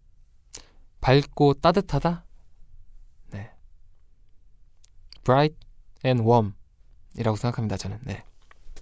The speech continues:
다음. 기억에 남는 우아로그 시즌 투 에피소드가 있다면 무엇인가요? 어, 에피소드 투에서도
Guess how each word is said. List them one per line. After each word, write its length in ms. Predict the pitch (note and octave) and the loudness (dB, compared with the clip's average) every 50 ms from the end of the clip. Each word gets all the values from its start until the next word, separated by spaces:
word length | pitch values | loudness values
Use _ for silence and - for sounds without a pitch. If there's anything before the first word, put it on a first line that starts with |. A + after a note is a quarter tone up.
| - - - - - - - - - - - - - - - - - - - - - - - - - - - | -14 -14 -14 -16 -16 -16 -14 -14 -14 -16 -16 -20 -20 -20 -16 -14 -8 -6 -6 -6 -6 -6 -8 -10 -10 -10 -4
다음. 380 | - B2 A#2+ A2+ G#2+ C3+ F3+ F#3+ - - - - - - - - - - - - - - - - - - - - - - - - - | 2 2 4 4 4 2 0 -2 -4 -10 -14 -14 -16 -16 -18 -18 -18 -18 -18 -16 -16 -16 -16 -16 -18 -12 -10 -8 -8 -6 -8 -6 -4
기억에 340 | - - D#3+ F#3 G3 G3 G#3 | 2 6 8 8 8 8 8
남는 540 | F#3+ F3 E3+ E3+ E3 E3+ E3+ F3 E3+ E3+ - | 8 8 8 8 8 8 8 8 8 6 4
우아로그 400 | D3 B2+ C3 C#3 D3 C#3+ C#3 D3 | 4 4 6 6 6 6 6 4
시즌 320 | C#3+ - F3 E3 F3 E3+ D#3+ E3 | 2 2 0 2 2 2 2 2
투 320 | - - G#3 E3+ A#2+ - - - | 0 0 2 2 2 0 -4 -6
에피소드가 540 | - A2+ - - D3 - - D3+ C3+ C3 B2 | -6 -6 0 0 0 2 2 0 2 4 2
있다면 560 | G#2+ - - - G#2 G#2+ C3+ D#3+ A2+ A2 - - - - - | 2 2 0 -2 0 2 4 2 2 0 -4 -14 -20 -10 -4
무엇인가요? 760 | A#2 A2+ C3 D3+ C#3 - A2+ G#2 G2+ G#2 A#2 B2 G#2 - - - - - - - - - - - - - _ - - - - - - - | 2 4 4 4 4 2 -2 -2 0 0 0 0 0 -2 -10 -20 -20 -20 -20 -20 -20 -20 -20 -20 -20 -20 _ -20 -20 -20 -20 -20 -20 -18
어, 280 | - - A2 G#2 F#2+ F#2+ - - - _ - _ _ - - - _ _ - _ _ - - | -8 -6 -6 -6 -6 -8 -14 -20 -20 _ -20 _ _ -20 -20 -20 _ _ -20 _ _ -12 -10
에피소드 640 | E3+ - A3+ A3 - A3 A3 A3 G#3+ G3+ G#3+ A3 G#3 - | -4 -2 0 0 4 4 6 4 4 4 2 2 2 0
투에서도 1200 | - - A#3+ A#3+ A#3+ A#3+ A#3 A3+ - G#3 G3 F#3+ F#3+ F#3 F3+ F3+ F3+ F3 G#3+ A#3 A3+ G#3+ G3 | -4 0 2 4 6 6 4 4 4 4 6 8 8 8 6 6 4 4 4 4 4 4 2